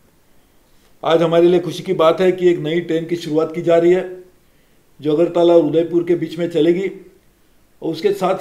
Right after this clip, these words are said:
साथ ये ट्रेन नॉर्थ ईस्ट के अलग-अलग इलाकों में कनेक्टिविटी देने का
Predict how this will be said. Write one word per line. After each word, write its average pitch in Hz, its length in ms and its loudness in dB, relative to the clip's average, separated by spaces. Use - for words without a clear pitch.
साथ 190 140 0
ये 190 80 0
ट्रेन 185 340 4
नॉर्थ 165 280 -6
ईस्ट 185 200 -10
के 208 160 4
अलग-अलग 185 600 0
इलाकों 175 340 2
में 190 260 -6
कनेक्टिविटी 175 480 -8
देने 170 220 -2
का 175 100 -4